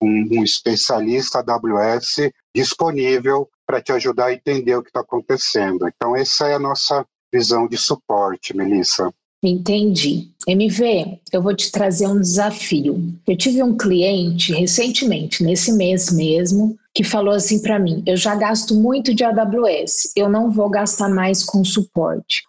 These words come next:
Speaker 2: O que que você me recomenda falar pra esse cliente?
Speaker 1: Vamos tentar entender o que que é gasto pro cliente, né? Claro,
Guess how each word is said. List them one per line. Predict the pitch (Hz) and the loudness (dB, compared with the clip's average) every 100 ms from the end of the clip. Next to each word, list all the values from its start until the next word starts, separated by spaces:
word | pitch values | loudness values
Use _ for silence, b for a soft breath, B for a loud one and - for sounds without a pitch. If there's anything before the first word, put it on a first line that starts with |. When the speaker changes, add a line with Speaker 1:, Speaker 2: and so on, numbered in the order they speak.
| - | -2
Speaker 2:
O | 226 | 0
que | 330 | 0
que | 339 | 0
você | 339 294 - | 0 0 0
me | 247 233 | 0 2
recomenda | 214 208 196 185 202 208 | 2 0 0 2 2 2
falar | 208 208 190 170 | 0 -2 -2 -2
pra | 180 | 0
esse | 170 165 - | 0 0 -2
cliente? | - 170 151 147 170 165 - - _ _ | -2 -2 0 -2 -2 -2 -4 -4 _ _
Speaker 1:
Vamos | 117 123 - | -4 -2 -2
tentar | 143 - 143 | -2 -2 -4
entender | 147 147 123 101 120 | -2 -2 0 2 2
o | 131 | 2
que | - | -4
que | - - | -4 -2
é | 165 107 | -2 0
gasto | 104 104 101 - - 98 87 _ _ | 0 2 0 -4 -4 -4 -4 _ _
pro | - - | -6 -2
cliente, | 139 117 95 85 - | 0 2 0 -2 -2
né? | 107 117 117 _ | 0 -2 -4 _
Claro, | - 139 120 92 - | -6 -2 -2 -4 -10